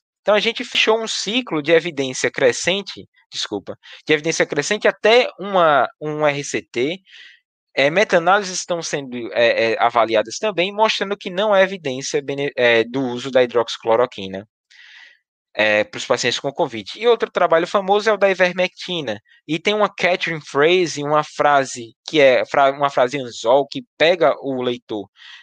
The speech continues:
pe-, pela, por uma má interpretação, que é o, é nesse trabalho, publicado nessa Antiviral Research, que é o F D A Approved Drug Ivermectin, que não é F D A Approved pra covid, é F D A Approved pra outras patologias.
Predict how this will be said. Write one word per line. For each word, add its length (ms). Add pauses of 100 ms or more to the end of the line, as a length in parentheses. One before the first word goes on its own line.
(140)
pe-, 400
pela, 800 (640)
por 180
uma 120
má 160
interpretação, 560
que 120
é 220
o, 80 (440)
é 120
nesse 360
trabalho, 600 (840)
publicado 460
nessa 260
Antiviral 680
Research, 640 (380)
que 80
é 60
o 100
F 160
D 220
A 40
Approved 360
Drug 300
Ivermectin, 580 (420)
que 100
não 200
é 280
F 100
D 180
A 60
Approved 440
pra 220
covid, 420
é 40
F 120
D 140
A 40
Approved 360
pra 220
outras 340
patologias. 840